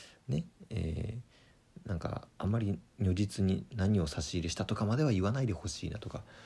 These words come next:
思われてるのかな、どうなのかなっていうのがね、気になりまして、えー、まあ、これどうしようかと思っ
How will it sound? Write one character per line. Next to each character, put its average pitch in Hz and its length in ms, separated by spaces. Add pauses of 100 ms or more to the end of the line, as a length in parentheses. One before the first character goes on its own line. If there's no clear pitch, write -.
(380)
思 170 340
わ 269 60
れ 226 100
て 110 160
る 90 120
の 82 100
か 85 120
な、 82 120
ど 120 180
う 120 40
な 87 100
の 78 140
か 80 100
な 78 120
っ - 20
て - 240
い 80 440
う 82 60 (720)
の 82 140
が 78 140
ね、 78 120
気 - 160
に 113 120
な 123 120
り 110 220 (120)
ま 101 100
し - 160
て、 80 600 (720)
え 78 840
ー、 - 20
ま - 80
あ、 - 20
こ - 100
れ 82 60
ど 117 100
う 180 60
し - 140
よ - 80
う - 20
か - 140
と - 100
思 78 140
っ - 40